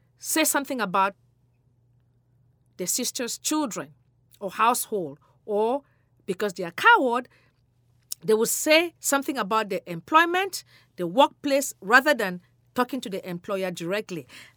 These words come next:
That is really what we see happening here between Miriam and Aaron. They could not talk to Moses directly, so they attacked the wife. So the bottom line is that we need to have control of our,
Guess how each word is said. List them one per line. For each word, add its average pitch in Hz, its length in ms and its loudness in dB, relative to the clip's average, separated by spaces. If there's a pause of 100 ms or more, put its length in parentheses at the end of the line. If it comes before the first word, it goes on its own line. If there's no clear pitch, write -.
That 494 300 2
is 359 200 0
really 370 200 2
what 302 260 0
we 247 80 -4
see 285 540 -4
happening 339 520 0
here 214 380 -4 (840)
between 247 380 -6
Miriam 233 560 0 (1500)
and 226 180 -6
Aaron. 269 400 -2
They 254 260 6
could 453 220 6
not 294 220 -2
talk 269 200 -2
to - 80 -6
Moses 240 320 -6
directly, 262 480 -2
so - 100 -4
they 233 100 -6
attacked 247 360 -4
the 208 80 -2
wife. 240 460 -4 (400)
So - 140 0
the 359 120 2
bottom 466 440 6
line 330 300 4
is 208 220 -4
that 190 320 0
we 311 240 0
need 349 200 -6
to 269 120 -8
have 269 340 -2
control 214 440 -6
of - 140 -8
our, 196 140 -8